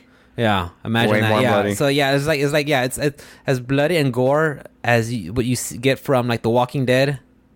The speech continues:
Speaker 1: with, like, the, the, the superhero background, backdrop of, uh, uh, The Boys.
Speaker 2: Right.
Speaker 1: So yeah, I, I watched a couple episodes and, like,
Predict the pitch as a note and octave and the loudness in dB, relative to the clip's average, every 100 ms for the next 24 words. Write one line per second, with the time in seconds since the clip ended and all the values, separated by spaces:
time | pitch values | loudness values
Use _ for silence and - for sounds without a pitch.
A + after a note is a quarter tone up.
0 | _ - A2+ A#2+ A2 A#2 G#2+ G#2+ G#2 G#2 | _ -6 -2 -2 -2 0 2 2 0 -2
1 | G2 A2 - - B2 A#2+ G#2 A#2 A2 - | -2 -4 -4 0 2 2 2 -2 -2 -2
2 | G#2 G2+ G2 - A#2+ A2 A2+ G#2 A2+ G#2 | 0 0 -4 0 0 2 2 2 2 0
3 | - G2+ F#2+ F#2 G2+ G#2 F#2+ F2+ G2 G2 | 0 0 0 0 -2 -4 -2 -2 -4 2
4 | G#2 F#2+ F2 - - G2+ F2+ - - G2+ | 4 4 0 -8 -2 2 2 -2 -2 0
5 | F#2+ A2 G#2+ A2 A#2 B2 C3 - C3 D3+ | 2 2 4 2 2 2 0 0 0 2
6 | C#3+ C#3 C#3+ B2 A#2 | 0 0 0 -2 -4